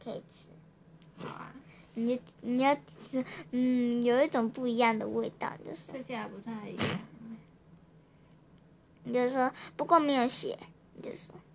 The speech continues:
Speaker 2: 没有血了耶。
Speaker 1: 我说，“对啊，没有血，不然我没办法吃啊。”我就把剩下烤兔子吃掉。
Speaker 2: 因为我知道你喜欢吃青菜，所以我，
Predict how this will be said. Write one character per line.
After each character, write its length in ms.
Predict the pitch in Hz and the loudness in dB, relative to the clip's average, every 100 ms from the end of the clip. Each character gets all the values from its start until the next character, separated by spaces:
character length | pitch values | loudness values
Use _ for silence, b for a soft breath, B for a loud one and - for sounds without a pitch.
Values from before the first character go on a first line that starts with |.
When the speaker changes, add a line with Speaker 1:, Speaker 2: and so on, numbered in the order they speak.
| - | -10
Speaker 2:
没 120 | 226 | -6
有 120 | 226 240 | -6 -6
血 300 | - 160 - | -10 -10 -10
了 60 | - | -16
耶。 100 | - - - 247 - - B B - | -18 -20 -14 -14 -14 -20 B B -10
Speaker 1:
我 160 | 254 302 | -8 -6
说 180 | 339 339 - | -8 -10 -6
，“对 100 | 392 | 0
啊， 340 | 359 330 302 | 2 4 2
没 140 | 302 | -2
有 160 | 294 311 | -4 -6
血， 320 | - - 233 | -6 -4 -4
不 140 | - 302 | -4 -4
然 180 | 285 | -2
我 80 | 240 | -2
没 160 | 226 226 | -6 -4
办 200 | 247 220 | -4 -4
法 60 | - | -6
吃 220 | - - | -18 -12
啊。” 160 | 160 - B B B | -10 -10 B B B
我 80 | 226 | -10
就 180 | 233 254 - - B B | -6 -8 -8 -20 B B
把 100 | - | -14
剩 240 | - 247 240 | -10 -8 -6
下 220 | 226 220 | -6 -8
烤 160 | - - | -12 -16
兔 200 | - 226 | -12 -14
子 140 | 196 156 | -14 -18
吃 180 | - - - | -18 -18 -20
掉。 80 | - - - - - - - - - - - - - - - - - - - - - - - - B B - - | -20 -20 -20 -20 -20 -20 -20 -20 -20 -20 -20 -20 -20 -20 -20 -20 -20 -20 -20 -20 -20 -20 -20 -20 B B -20 -16
Speaker 2:
因 140 | 339 | -8
为 80 | 349 | -4
我 140 | 294 233 | -2 -2
知 120 | 240 | -4
道 160 | 269 | -6
你 160 | 254 240 | -4 -4
喜 160 | 240 233 | -6 -8
欢 240 | 220 220 | -6 -6
吃 300 | 220 247 240 | -8 -12 -12
青 320 | - - 214 208 | -12 -10 -8 -10
菜， 280 | - - 208 | -12 -10 -8
所 160 | 220 | -8
以 160 | 208 208 | -8 -8
我， 460 | 214 214 - 226 | -8 -10 -12 -12